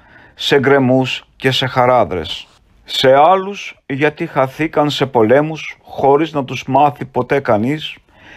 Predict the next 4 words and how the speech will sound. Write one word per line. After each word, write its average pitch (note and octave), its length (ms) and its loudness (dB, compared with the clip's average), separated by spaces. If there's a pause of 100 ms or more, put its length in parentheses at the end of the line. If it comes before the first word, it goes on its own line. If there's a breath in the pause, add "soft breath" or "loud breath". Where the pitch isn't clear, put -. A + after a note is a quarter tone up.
(420 loud breath)
ή E3 200 4
από E3+ 360 2
αρρώστιες C#3 840 0
θανατηφόρες, C3 1000 -2